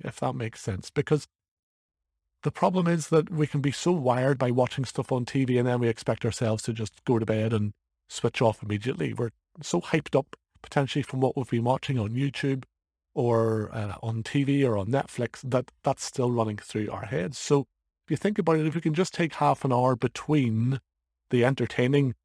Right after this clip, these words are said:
side of the night and going to bed to calm things down, ideally even with dimmed lights in your living room, again, to start giving the body a signal that you're about to go to bed and it's sleepy time, then that will help you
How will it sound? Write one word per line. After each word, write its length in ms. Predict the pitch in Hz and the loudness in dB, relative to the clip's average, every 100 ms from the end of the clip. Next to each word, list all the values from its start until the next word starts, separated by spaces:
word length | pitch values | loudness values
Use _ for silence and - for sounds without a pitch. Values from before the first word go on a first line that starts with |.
| _ _ - | _ _ -10
side 340 | - 117 113 | 0 2 2
of 100 | 110 | 0
the 80 | 113 | 0
night 260 | 113 113 - | 2 2 0
and 180 | 120 117 | -4 2
going 220 | 113 107 | 0 0
to 120 | 107 | -2
bed 380 | 113 110 107 110 | 0 0 0 -4
to 100 | - | -12
calm 320 | - 123 117 | 0 2 2
things 340 | 110 113 107 - | 0 -2 -2 -2
down, 320 | 110 110 127 | 0 0 -2
ideally 380 | 143 208 247 190 | -2 0 2 2
even 220 | 131 127 | 0 0
with 200 | 117 - | 0 2
dimmed 320 | 123 123 107 | 2 2 -2
lights 440 | 101 120 - - _ _ _ _ | -4 -6 -8 -18 _ _ _ _
in 120 | 123 113 | -6 -2
your 140 | 101 | 0
living 260 | 110 143 147 | 2 4 4
room, 200 | 110 101 | 2 0
again, 300 | 98 113 107 | -2 -2 0
to 100 | 123 | -4
start 280 | - 107 | 0 -2
giving 260 | - 110 110 | 0 0 0
the 80 | 101 | -2
body 240 | 107 104 | -2 -4
a 60 | 101 | -6
signal 480 | - 113 113 104 120 | 0 0 0 -2 -2
that 300 | 113 107 - _ _ _ | -2 -4 -8 _ _ _
you're 140 | 117 104 | -2 0
about 260 | 110 104 | 2 0
to 80 | 117 | 0
go 120 | 117 | -2
to 80 | 113 | 0
bed 340 | 107 104 107 - | 0 0 0 -4
and 120 | 107 | -6
it's 200 | 104 - - | -6 -10 -12
sleepy 420 | - 123 127 180 | -8 -6 -4 -4
time, 420 | - 98 98 123 _ _ _ _ - | -2 -4 -2 -6 _ _ _ _ 0
then 200 | 120 117 _ - | 0 -2 _ 0
that 160 | 131 | 0
will 100 | 127 | 0
help 240 | 120 113 110 | -2 -2 -4
you 160 | 101 | -6